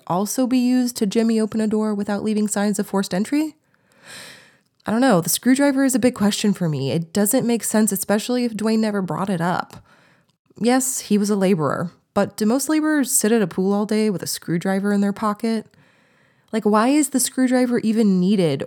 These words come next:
or involved if he didn't break in? The knife would explain the neck wounds without the screwdriver anyways.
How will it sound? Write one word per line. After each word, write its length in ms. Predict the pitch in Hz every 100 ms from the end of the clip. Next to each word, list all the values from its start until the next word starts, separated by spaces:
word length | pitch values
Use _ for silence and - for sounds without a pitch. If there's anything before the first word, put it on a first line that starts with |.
| -
or 160 | 165
involved 720 | 165 170 156 175 165 143 175
if 160 | - -
he 160 | 180
didn't 420 | 175 - 180 214 185
break 300 | 170 160 165
in? 480 | 180 110 - 190 196 _ _ _ _ _
The 100 | 196
knife 300 | 185 196 240
would 100 | 233
explain 380 | 214 - 214 214
the 80 | 185
neck 240 | 170 -
wounds 420 | 135 92 151 -
without 300 | - 160 160
the 60 | 170
screwdriver 500 | - 190 170 165 143
anyways. 720 | 165 156 113 67 147 - -